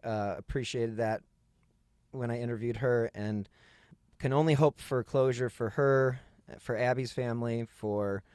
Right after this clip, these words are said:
the whole town at Delphi. And, uh, you know, like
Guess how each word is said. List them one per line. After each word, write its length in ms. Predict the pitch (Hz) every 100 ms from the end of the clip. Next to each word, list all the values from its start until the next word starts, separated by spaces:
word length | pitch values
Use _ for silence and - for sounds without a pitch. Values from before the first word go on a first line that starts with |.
| _ _ _ _ _
the 60 | -
whole 220 | 110 135
town 260 | - 127 117
at 80 | 104
Delphi. 600 | 120 117 - 107 101 101 - _ _ _ _
And, 440 | 110 107 107 107 98
uh, 280 | 95 95 92 _ _ _ _ _ _
you 100 | 123
know, 120 | 107 107
like 160 | 107